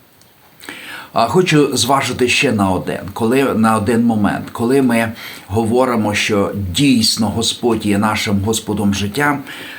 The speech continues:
то наш час, який ми використовуємо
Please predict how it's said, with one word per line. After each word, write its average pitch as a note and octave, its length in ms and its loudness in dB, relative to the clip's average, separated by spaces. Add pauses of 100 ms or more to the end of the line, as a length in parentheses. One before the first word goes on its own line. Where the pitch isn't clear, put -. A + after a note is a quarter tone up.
(180)
то A2+ 280 2
наш C3 420 2
час, A2 440 0
який A2+ 340 2
ми A#2 160 6
використовуємо G#2 1200 2